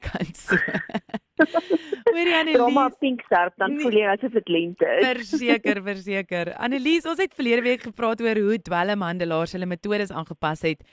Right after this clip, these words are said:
Speaker 1: tydens die pandemie, en toe het jy onder andere genoem dat baie lande baie erg deur die opiate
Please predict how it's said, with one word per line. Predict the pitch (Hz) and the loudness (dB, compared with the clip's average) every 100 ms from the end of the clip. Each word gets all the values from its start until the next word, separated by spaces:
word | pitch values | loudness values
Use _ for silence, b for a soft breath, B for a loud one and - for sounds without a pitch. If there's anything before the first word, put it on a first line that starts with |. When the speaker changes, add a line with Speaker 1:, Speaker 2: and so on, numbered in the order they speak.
| b b - | b b -2
Speaker 1:
tydens | 202 208 | 0 0
die | 202 | 0
pandemie, | 202 185 190 226 247 | -2 0 0 2 2
en | 240 - | 0 0
toe | 247 254 254 - | 0 0 0 -2
het | 214 | -2
jy | 190 190 | 0 -2
onder | 220 226 | -2 -4
andere | 220 202 220 | -2 -4 -4
genoem | 208 180 180 | -4 -4 -4
dat | 175 | -6
baie | 160 160 175 | -4 -4 -4
lande | 170 170 | -2 -4
baie | 160 160 | -4 -4
erg | 165 170 185 - | -2 -2 -4 -4
deur | 180 | -4
die | 170 | -2
opiate | 170 - 170 160 180 | -4 -2 2 2 2